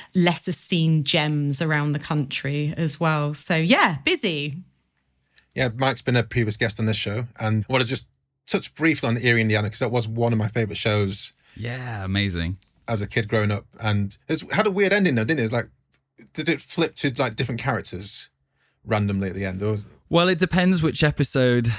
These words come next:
Speaker 3: you're talking about, which technically aired last. If we, it, the actual sort of series finale was Reality Takes a Holiday, which is a sort of a meta story in which the characters all start playing themselves when Marshall, sort of our protagonist of the story,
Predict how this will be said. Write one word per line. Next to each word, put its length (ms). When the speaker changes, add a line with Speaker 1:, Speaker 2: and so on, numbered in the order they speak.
Speaker 3:
you're 160
talking 420
about, 220
which 180
technically 840
aired 280
last. 400
If 80
we, 100
it, 240
the 120
actual 420
sort 180
of 240
series 500
finale 520
was 340
Reality 380
Takes 260
a 40
Holiday, 400
which 200
is 260
a 80
sort 140
of 80
a 60
meta 320
story 440
in 140
which 260
the 240
characters 600
all 340
start 400
playing 300
themselves 500
when 260
Marshall, 760
sort 260
of 120
our 100
protagonist 580
of 80
the 60
story, 320